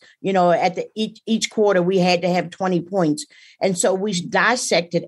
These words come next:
everything, and it was like a business, you know, like the production of it. And they knew that, and we kind of broke things down like a business,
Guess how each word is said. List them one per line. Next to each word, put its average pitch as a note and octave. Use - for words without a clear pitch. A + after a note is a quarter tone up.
everything, F3
and D#3
it E3+
was E3
like E3+
a F3
business, E3+
you F#3
know, E3+
like E3+
the F3
production F3
of D3+
it. -
And E3+
they F#3+
knew A#3
that, D#3+
and E3
we G3+
kind F#3+
of D#3+
broke F3
things E3+
down E3
like E3+
a F3
business, D#3